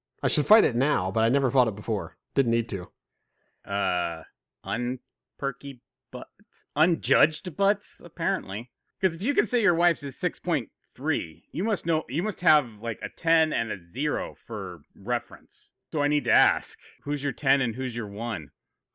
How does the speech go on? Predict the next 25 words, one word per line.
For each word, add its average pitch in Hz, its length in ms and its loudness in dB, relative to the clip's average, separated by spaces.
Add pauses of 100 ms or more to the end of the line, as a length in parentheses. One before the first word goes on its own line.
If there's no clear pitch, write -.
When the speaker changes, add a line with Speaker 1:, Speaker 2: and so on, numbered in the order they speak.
Speaker 1:
I - 100 -10
mean, 120 580 4
a 120 100 2
one 139 520 6
would 120 120 4
have 127 220 2
to 127 60 -2
be, 123 240 2
like, 113 300 0
no 110 260 2
butts, 107 400 -2
just, - 220 -4
like, 101 180 -2
straight 120 460 0
down. 101 340 -2 (260)
Speaker 2:
Okay, 107 200 -2
so, 110 160 -4
like, 98 180 0
Bob 101 220 0
Saget. 95 340 0 (240)
Speaker 1:
Sure, - 840 4
Bob 139 240 8
Saget. 117 480 0
That's - 420 4
<laughs> 466 60 -2